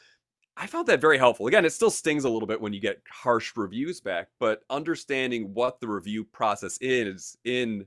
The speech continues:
peer-reviewed journals is important. And so I was like, you know, that's, that's something that I wanted to be involved in. And so then as I, you know, got into late med school and residency, and obviously as an attending, y-,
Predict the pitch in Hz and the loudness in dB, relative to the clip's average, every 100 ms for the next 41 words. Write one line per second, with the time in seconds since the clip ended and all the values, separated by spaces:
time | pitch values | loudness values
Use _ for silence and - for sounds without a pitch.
0 | _ - - 113 110 98 90 101 101 95 | _ -14 -4 -2 -2 -4 -8 -6 -6 -6
1 | 82 113 120 147 92 95 _ - _ _ | -8 -6 -4 -2 -4 -8 _ -20 _ _
2 | - 151 180 151 180 78 _ - 113 131 | -8 -4 -2 0 0 -2 _ -10 -4 2
3 | 123 120 123 120 135 135 190 - 147 165 | 2 2 0 -2 -2 -2 -2 -2 -2 -2
4 | 147 135 110 110 110 110 110 107 101 101 | -2 -2 0 2 2 0 -2 -4 -10 -12
5 | 90 107 143 - 85 95 123 127 147 147 | -6 -2 -2 -4 -14 -12 -6 -2 0 0
6 | 147 135 120 113 _ _ - 143 117 113 | 4 4 4 0 _ _ -8 0 4 4
7 | 104 101 104 104 95 - 151 135 101 85 | 2 -2 -2 -2 -6 -4 0 2 0 0
8 | 120 135 131 131 120 117 95 92 101 - | -2 -2 -8 -6 -4 -4 -4 -6 -6 -10
9 | 95 90 82 82 80 120 104 95 | -10 -10 -10 -16 -10 -10 -8 -10